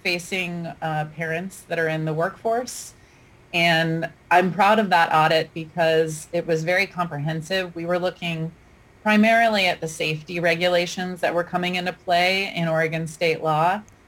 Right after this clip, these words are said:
and how those were going to impact, uh, the affordability of childcare. Um, I think that provided a lot of valuable information both to users of the system and also decision makers who were, um,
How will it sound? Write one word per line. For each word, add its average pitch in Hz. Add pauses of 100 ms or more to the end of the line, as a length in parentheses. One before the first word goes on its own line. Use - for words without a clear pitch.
(100)
and 165
how 170
those 170
were 175
going 160
to 151
impact, 156
uh, 151
the 147
affordability 147
of 139
childcare. - (640)
Um, 139
I 156
think 160
that 151 (180)
provided 165
a 156
lot 151
of 147
valuable 156
information 151
both 147
to 151 (400)
users 208
of 190
the 190
system 180
and 156
also 156
decision 156
makers 147
who 156
were, 143
um, 139